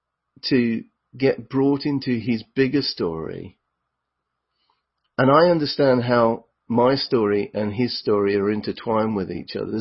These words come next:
then when I invite others into the whole bigger story too, we realize that actually there never were three separate stories. They were all just part of the same.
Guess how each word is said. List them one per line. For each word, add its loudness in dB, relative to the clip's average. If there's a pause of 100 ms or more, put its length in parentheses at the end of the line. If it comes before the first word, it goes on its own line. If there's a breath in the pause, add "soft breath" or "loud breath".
then 2
when 0
I 0
invite 0 (100)
others 0 (160)
into -2
the -2
whole -2 (420)
bigger 0
story -2
too, -2
we 4
realize 4
that 2
actually -2 (840 loud breath)
there 2
never 2
were 4 (180)
three 4
separate -2
stories. -8
They 0
were -2 (100)
all -2
just -8
part -6
of -6
the -2
same. -8